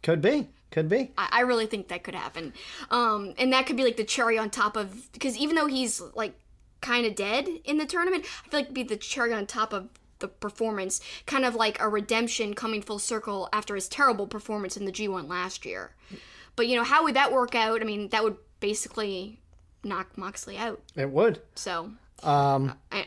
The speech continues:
Speaker 2: but I think that could happen. I'm guessing that's gonna be the main event. I mean,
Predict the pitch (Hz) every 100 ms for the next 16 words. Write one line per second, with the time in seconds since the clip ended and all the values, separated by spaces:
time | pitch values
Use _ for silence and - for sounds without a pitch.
0 | 208 226 220 302 370 269 254 269 240 254
1 | 370 120 - - _ - 233 294 262 320
2 | - 277 262 269 240 220 220 208 185 240
3 | 196 - 196 196 147 139